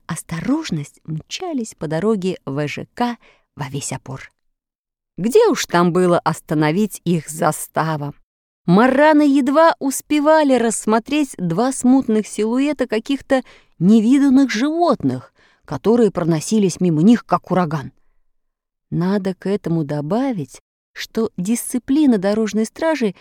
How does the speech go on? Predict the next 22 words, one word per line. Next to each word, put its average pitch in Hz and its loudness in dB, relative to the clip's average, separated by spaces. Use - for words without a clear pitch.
сильно 339 2
упала. 302 -4
Виной 160 0
тому 135 -2
были 277 -2
рассеянные 247 0
по - -10
дороге 240 0
беглецы 208 -2
из 214 -6
полка 190 -6
Харта, 240 -10
которые 175 -4
рассказывали 156 -4
страхи 160 -6
о - -20
летающих 156 -4
чудовищах 160 0
и 135 -8
неведомых 139 -2
шестилапых 147 -6
зверях, 135 -6